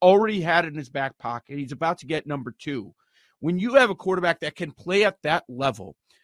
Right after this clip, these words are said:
and we're talking about a seventeen-game season, you needed nine and eight. Nine and eight. If we see around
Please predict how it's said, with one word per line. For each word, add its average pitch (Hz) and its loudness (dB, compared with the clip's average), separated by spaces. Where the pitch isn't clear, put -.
and 151 -6
we're 202 -2
talking 202 4
about 170 2
a 131 -8
seventeen-game 180 -8
season, 156 -12
you 233 0
needed 220 2
nine 165 0
and 180 -2
eight. 113 -10
Nine 180 0
and 190 -2
eight. - -10
If 214 -8
we 277 -8
see 254 -6
around 180 -4